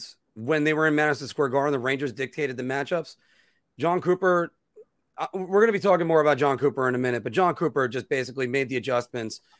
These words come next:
and the series was over. That, that guy, you know, shout out to Hofstra alum Jon, Jon Cooper, but that's, it's just, uh, the Rangers almost didn't have any answer. And the fact that the Rangers were in those <laughs> games, I,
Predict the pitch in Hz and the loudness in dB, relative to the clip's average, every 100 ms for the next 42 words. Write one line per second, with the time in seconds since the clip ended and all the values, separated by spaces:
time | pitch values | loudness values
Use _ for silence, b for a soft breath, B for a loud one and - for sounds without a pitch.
0 | _ 135 123 110 147 123 107 101 110 101 | _ -2 -2 -2 0 0 -2 -2 -2 -2
1 | 90 - _ _ _ _ _ _ 120 127 | -6 -14 _ _ _ _ _ _ -4 -2
2 | 139 131 143 151 - 165 147 143 135 127 | 0 0 4 4 6 6 6 6 4 -2
3 | - _ 117 123 123 120 117 - - - | -12 _ -4 -2 0 -2 -4 -10 -12 0
4 | 165 165 156 147 127 139 123 - 131 123 | 2 4 4 0 -2 -2 -2 -4 -2 -2
5 | 123 123 120 107 - - 123 120 117 107 | 0 -2 -4 -8 -14 -4 -2 -2 -4 -4
6 | 117 110 123 107 104 b b _ 135 123 | -6 -4 -4 -4 -6 b b _ 2 4
7 | 117 - - 110 123 120 - - - _ | 2 -4 -12 -4 -2 -2 -4 -10 -16 _
8 | _ 120 104 - 135 113 - - _ _ | _ -8 -8 -2 -2 -2 -8 -18 _ _
9 | _ _ _ _ _ _ 127 127 120 - | _ _ _ _ _ _ -6 -6 -10 -4
10 | 135 147 170 175 135 - 156 165 160 120 | 0 4 4 2 0 0 2 2 0 0
11 | 165 156 160 156 151 147 160 165 196 180 | 0 2 2 2 -2 -2 -2 0 0 0
12 | 160 160 131 185 196 147 160 190 180 143 | 0 -2 2 0 0 0 0 2 2 0
13 | 165 180 220 131 131 151 123 113 127 | 0 2 2 0 -2 -4 -6 -2 -2